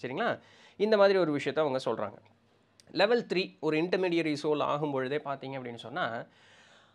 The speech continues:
அவங்களுக்கு வந்து நுணுக்கம் புரிஞ்சுக்கும். <clears throat> சரிங்களா? எப்படி இந்த உடலுக்குள்ள வரணும், ஃபர்ஸ்ட் உள்ள வரும்பொழுது என்ன மாதிரி எல்லாம் ப்ராசஸ் பண்ணணும் அப்படிங்கிறதெல்லாம் அவங்களுக்கு புரிஞ்சுக்கும். அவங்க என்ன ஒரு எக்ஸாம்பிள் சொல்றாங்க பாருங்க. ஒரு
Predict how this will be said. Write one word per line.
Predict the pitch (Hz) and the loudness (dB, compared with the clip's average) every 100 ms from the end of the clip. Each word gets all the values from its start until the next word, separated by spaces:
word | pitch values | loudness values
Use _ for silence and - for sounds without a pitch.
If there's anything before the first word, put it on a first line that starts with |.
| _ | _
அவங்களுக்கு | - 240 240 220 | 4 6 8 8
வந்து | 226 226 | 8 6
நுணுக்கம் | 247 233 170 | 6 4 4
புரிஞ்சுக்கும். | 185 175 160 - _ - | 4 2 -4 -10 _ -2
<clears throat> | 151 - - - 139 | -2 -4 -14 -6 -2
சரிங்களா? | 127 127 - | 2 2 0
எப்படி | 143 147 147 | -2 2 2
இந்த | 135 | 4
உடலுக்குள்ள | 131 127 123 | 4 2 2
வரணும், | 117 117 127 | 2 2 0
ஃபர்ஸ்ட் | 131 131 - | 0 -2 -2
உள்ள | 139 131 131 | -4 0 2
வரும்பொழுது | 127 127 123 120 135 | 2 2 0 -2 0
என்ன | 131 135 | -2 0
மாதிரி | 135 131 | 0 2
எல்லாம் | 123 120 127 | 0 0 -2
ப்ராசஸ் | 127 117 123 - | -2 -4 -8 -8
பண்ணணும் | 117 123 | -6 -6
அப்படிங்கிறதெல்லாம் | 113 107 110 147 | -6 -6 -4 -2
அவங்களுக்கு | 127 117 - 120 | -2 -4 -6 -6
புரிஞ்சுக்கும். | 110 - - _ _ | -6 -10 -18 _ _
அவங்க | - 156 | 2 2
என்ன | 175 | 2
ஒரு | 196 139 | 2 0
எக்ஸாம்பிள் | 139 165 147 131 | 0 -2 -2 -6
சொல்றாங்க | 117 117 | -4 -4
பாருங்க. | 104 104 101 135 196 _ _ _ _ _ - | -6 -8 -6 -8 -8 _ _ _ _ _ -4
ஒரு | 170 175 165 | 0 2 2